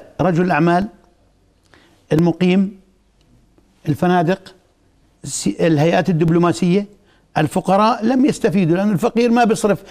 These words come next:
بجوز بالشهر يلا يصرف اسطوانة غاز،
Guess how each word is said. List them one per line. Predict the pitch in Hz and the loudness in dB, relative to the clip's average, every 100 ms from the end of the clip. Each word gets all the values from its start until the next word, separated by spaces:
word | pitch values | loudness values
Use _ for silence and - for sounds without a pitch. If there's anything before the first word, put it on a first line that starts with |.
| - - | -20 -4
بجوز | 196 202 220 151 - - - - | 0 2 2 -2 -8 -20 -20 -6
بالشهر | 175 175 240 202 | -2 0 2 2
يلا | 202 202 196 | 2 2 2
يصرف | 180 196 175 | 0 -2 -4
اسطوانة | - 185 180 170 | -2 0 2 0
غاز، | 156 147 104 | 0 -2 -4